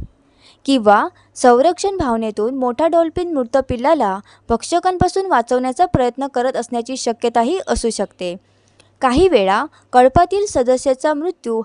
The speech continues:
हा डॉल्फिनसाठी भावनिक ताणतणाव निर्माण करू शकतो, त्यामुळे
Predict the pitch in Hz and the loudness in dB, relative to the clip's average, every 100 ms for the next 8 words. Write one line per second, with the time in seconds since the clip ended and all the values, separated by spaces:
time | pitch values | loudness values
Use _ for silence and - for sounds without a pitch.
0 | - _ 254 339 285 220 - 269 294 285 | -10 _ -2 2 4 2 0 -4 -6 -4
1 | 381 339 220 240 349 269 240 233 240 339 | -6 -4 -4 -6 -6 -6 -4 -4 -4 -4
2 | 302 233 262 349 311 220 214 185 - 175 | -2 -2 -2 -4 -4 -4 -4 -8 -8 -8
3 | 180 _ _ _ _ 254 247 240 247 | -10 _ _ _ _ 2 2 0 0